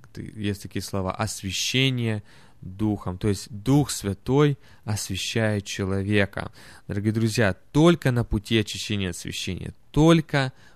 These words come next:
можно находиться тогда, когда мы движимы Духом Святым. Дорогие друзья, если Дух Святой не руководит сегодня нами, мы не можем быть на, на пути очищения и освящения. Мы не можем стоять на узком пути, потому что мы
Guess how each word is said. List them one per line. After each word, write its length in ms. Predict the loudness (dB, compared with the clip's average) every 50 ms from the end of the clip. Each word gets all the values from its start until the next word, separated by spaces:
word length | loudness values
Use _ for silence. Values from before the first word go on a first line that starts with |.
| -14 -8
можно 300 | -4 -2 0 0 0 -2
находиться 720 | -4 -4 -4 -4 -4 -2 -4 -6 -6 -6 -6 -6 -6 -8 -10 -14 -20 -20 -20 -10 -6
тогда, 540 | -4 -4 -4 -4 -4 -2 0 2 2 2
когда 500 | 0 -2 -4 -4 -4 -4 -2 -2 -4 -4 -6
мы 420 | -8 -8 -4 -2 -2 -2 -2 -2 -4
движимы 640 | -6 -8 -4 -2 -2 -2 -2 -2 -4 -4 -4 -4
Духом 360 | -4 -4 -6 -6 -6 -8 -8
Святым. 580 | -8 -8 -8 -8 -10 -6 -2 0 0 0 0 -2 -6 -14 -20 -20 -20 -20 -20 -18 -10
Дорогие 160 | -6 -4 -4 -2
друзья, 220 | -2 -2 0 0
если 300 | 0 0 0 -2 -4 -4
Дух 160 | -4 -4 -6
Святой 320 | -4 -6 -6 -4 -2 -2 -2
не 100 | -4 -6
руководит 400 | -6 -4 -4 -2 -2 -2 -4 -6
сегодня 320 | -6 -8 -8 -8 -8 -8
нами, 320 | -6 -4 -4 -2 -2 -2
мы 200 | -4 -4 -2 -2
не 120 | -2 -2 0
можем 460 | 2 4 6 6 6 6 4 2 2
быть 180 | 0 0 0 -2
на, 180 | -4 -6 -6 -6
на 240 | -6 -4 -4 -2 -4
пути 260 | -4 -6 -4 -2 -2
очищения 400 | -2 -2 -4 -6 -6 -6 -6 -6
и 40 | -8
освящения. 680 | -8 -10 -10 -10 -8 -8 -6 -6 -6 -8 -10 -12 -12 -14 -18 -20 -16 -14 -14 -14 -8 0
Мы 160 | 4 6 8
не 120 | 8 8
можем 480 | 8 8 8 8 8 8 6 6 2 0
стоять 420 | 0 0 0 2 2 2 2 0
на 140 | -2 -4 -4
узком 420 | -4 -6 -8 -8 -8 -8 -8 -8 -6
пути, 480 | -8 -10 -10 -8 -4 -4 -4 -4 -4 -8 -14 -18 -20 -18 -20 -14 -10
потому 320 | -6 -4 -2 0 0 0
что 200 | -2 -2 -2 -2
мы 420 | -2 0 2 2 2 2 2 0